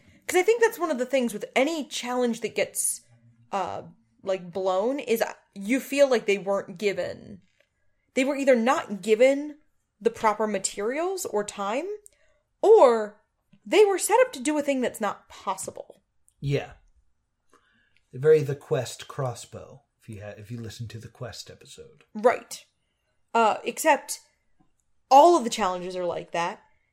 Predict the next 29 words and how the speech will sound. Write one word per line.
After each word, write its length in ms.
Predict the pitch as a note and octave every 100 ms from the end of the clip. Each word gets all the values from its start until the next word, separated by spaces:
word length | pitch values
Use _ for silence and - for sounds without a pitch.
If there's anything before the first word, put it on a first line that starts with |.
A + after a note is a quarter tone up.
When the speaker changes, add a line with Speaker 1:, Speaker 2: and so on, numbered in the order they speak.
| _ -
Speaker 1:
and 240 | A3 A3
it's 200 | A#3+ -
never 280 | A#3+ B3 B3
explained 800 | - - - - A3 A#3+ A#3+ A#3+
to 160 | A#3 G#3+
them 240 | G#3 G3+
or 220 | F#3+ -
us 600 | F3+ - - - - - -
Speaker 2:
Yeah. 300 | C3+ A2+ G2 G#3+
Speaker 1:
that 160 | G#3+
the 80 | G3
challenges 460 | - F3+ E3+ F3 F#3
are 60 |
like 240 | F3 F3 -
that. 200 | E3+ - _ _
Because 220 | B3 B3+ A#3+
the 80 |
crossbow 500 | B3+ F#4 G4+ - D4
episode, 360 | A#3 - G#3+ G#3
it 120 | -
is 200 | A3 -
later 220 | A3 A#3 G#3
explained 1160 | - - - - C#4 C4+ E3+ - - - - - _ _ _ _ _ _ _ _ _ _ _ -
that, 320 | G3+ G3 -
like, 340 | F#3 F3 - _ _ _ _ _ - _ _ _ _ _
sometimes 560 | - G#3+ G3+ G3 G3+ F#3+
you 80 | F#3
can't 300 | G#3 F#3 -
win. 320 | - -